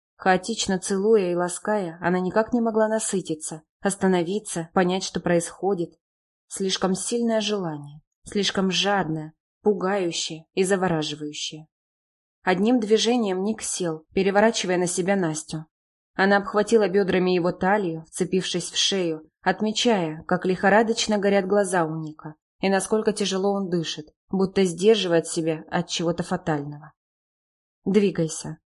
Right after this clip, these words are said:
прошептал Ник, качнув бедрами, входя одним движением плавно и настойчиво. Настя привстала и опустилась.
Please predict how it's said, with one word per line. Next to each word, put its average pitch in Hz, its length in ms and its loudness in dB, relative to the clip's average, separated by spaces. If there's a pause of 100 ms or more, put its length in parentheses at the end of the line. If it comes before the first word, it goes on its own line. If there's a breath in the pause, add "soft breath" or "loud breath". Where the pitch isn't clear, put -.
(320)
прошептал 175 600 -2
Ник, 202 220 -4
качнув 170 420 -4
бедрами, 170 640 -2
входя 185 360 2
одним 175 220 4
движением 170 640 0
плавно 165 480 2
и - 20 0
настойчиво. 165 760 -6 (720)
Настя 202 360 0
привстала 208 500 0
и 208 100 0
опустилась. 190 840 -8